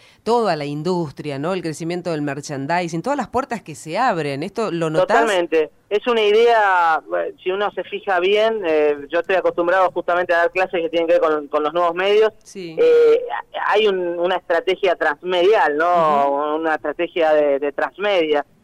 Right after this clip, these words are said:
Speaker 2: donde, y de convergencia, donde algo que nace en el cómic o en la literatura pasa por, por el, justamente por el cine, por las series, por la televisión, y que después también i-,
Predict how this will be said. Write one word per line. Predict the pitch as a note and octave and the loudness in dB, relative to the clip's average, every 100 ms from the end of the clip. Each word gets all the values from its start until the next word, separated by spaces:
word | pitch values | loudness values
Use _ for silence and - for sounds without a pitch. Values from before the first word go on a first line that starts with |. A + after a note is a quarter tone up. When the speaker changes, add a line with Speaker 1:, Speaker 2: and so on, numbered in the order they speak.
| _ _ | _ _
Speaker 2:
donde, | - D3+ D#3 D3+ D3+ C#3+ C#3 C#3 C3+ - | -4 -2 2 2 4 2 2 0 -4 -6
y | D#3 | -2
de | D#3 | 0
convergencia, | D#3 D#3 D3+ A3 G#3 D#3+ - D3+ | 0 0 0 0 0 -2 -2 2
donde | D3 D3 D3 D3 D3 | 2 2 2 2 4
algo | D#3+ F#3 | 2 2
que | E3 E3 | 2 0
nace | F3+ - | -2 -2
en | D#3+ | -4
el | D#3 | -2
cómic | F3+ G3+ G#3 F#3+ | 0 0 0 -2
o | D#3 | -2
en | D3+ | -2
la | D3 | -2
literatura | D3+ D3 D3+ D3 F#3+ G#3 G3+ G3 _ _ _ | -2 -2 -2 2 2 4 2 -2 _ _ _
pasa | E3+ E3+ - E3 D#3 D3 - | -2 -2 2 2 4 2 0
por, | D#3 D3+ D3+ | -2 0 0
por | D3 D3 | -2 0
el, | C#3+ C#3 C#3 C3 | 0 -2 -10 -6
justamente | E3 E3 E3+ E3 | -2 0 0 0
por | D#3+ D3 | -2 -2
el | C#3 C3+ | -2 -6
cine, | - G3+ A3 A3+ | -4 0 2 0
por | A3 D3 | 0 -2
las | D3+ C#3 - | -2 -4 -2
series, | G3+ G#3+ G#3 | 0 2 0
por | G#3 D3 | 0 -2
la | C#3+ | 0
televisión, | D3 D3+ D3 G3+ A#3+ - _ _ | 0 -2 -2 -2 -2 -6 _ _
y | D3 | -10
que | E3+ | 0
después | D#3 D#3 G3+ G3+ | 0 2 -2 -2
también | F3 F3 G3+ A3+ A3 _ _ - | -2 0 0 -2 -4 _ _ -10
i-, | D#3+ | -10